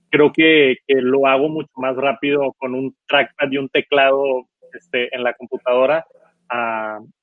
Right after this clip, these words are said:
a en el iPad. También la, el, el almacenamiento de datos en el iPad para mí todavía,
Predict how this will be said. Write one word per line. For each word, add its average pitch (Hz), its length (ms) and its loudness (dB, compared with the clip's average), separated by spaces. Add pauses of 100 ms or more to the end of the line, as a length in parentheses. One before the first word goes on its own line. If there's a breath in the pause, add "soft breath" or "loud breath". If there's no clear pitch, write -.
(180)
a 135 180 0
en 131 100 -4
el 123 100 -2
iPad. 123 520 -2
También 139 300 0
la, 175 420 2
el, 143 300 -2
el 143 120 -2
almacenamiento 143 960 -4
de 185 120 4
datos 156 460 0
en 151 120 -10
el 131 80 -2 (160)
iPad 156 340 0
para 127 160 -4
mí 131 220 -4
todavía, 156 640 2